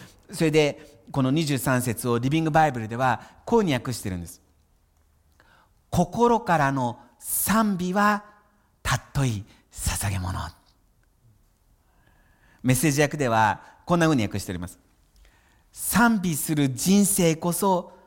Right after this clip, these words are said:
私を敬っている。」It's the praising life that honors me. Praising、賛美する、praising life。歌いつつ歩まんと、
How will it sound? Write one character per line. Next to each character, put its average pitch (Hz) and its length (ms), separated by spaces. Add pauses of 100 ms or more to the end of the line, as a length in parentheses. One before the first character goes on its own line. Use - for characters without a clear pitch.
(340)
私 123 520
を 131 280 (280)
敬 110 140
っ 139 240
て - 180
い 107 80
る。」 98 100 (1200)
It's - 160
the 104 180 (460)
praising 196 680
life 127 320 (480)
that 110 220 (560)
honors 113 580
me. 92 180 (840)
Praising、 147 540 (320)
賛 214 340
美 190 100
す 175 160
る、 151 280
praising 196 520
life。 190 300 (720)
歌 185 260
い 208 100
つ - 140
つ - 480
歩 202 320
ま 220 120
ん 214 120
と、 147 120